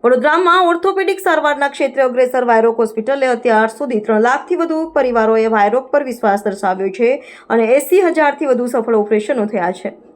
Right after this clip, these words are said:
તેમાં એકવીસ હજાર નેચરલ ની રિપ્લેસમેન્ટ અને પાંચ રોબોટિક નેચરલ ની રિપ્લેસમેન્ટનો સમાવેશ થાય છે.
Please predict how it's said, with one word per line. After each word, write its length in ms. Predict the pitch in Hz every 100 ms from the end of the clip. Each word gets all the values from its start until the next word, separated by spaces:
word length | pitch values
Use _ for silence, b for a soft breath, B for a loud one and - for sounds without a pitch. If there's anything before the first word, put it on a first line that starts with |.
| B B B -
તેમાં 220 | 247 247
એકવીસ 320 | 262 302 415 392
હજાર 320 | 349 330 320
નેચરલ 480 | 302 277 - 277 285
ની 180 | 269
રિપ્લેસમેન્ટ 680 | 277 254 262 247 254 247 247
અને 280 | 247 240 247
પાંચ 600 | 247 - 262 285 339 349
રોબોટિક 500 | 311 254 262 254 254
નેચરલ 360 | 240 233 247 240
ની 240 | 247 294
રિપ્લેસમેન્ટનો 680 | 285 247 247 247 233 233 240
સમાવેશ 380 | 240 214 208 214
થાય 200 | 208 208
છે. 380 | - 220 269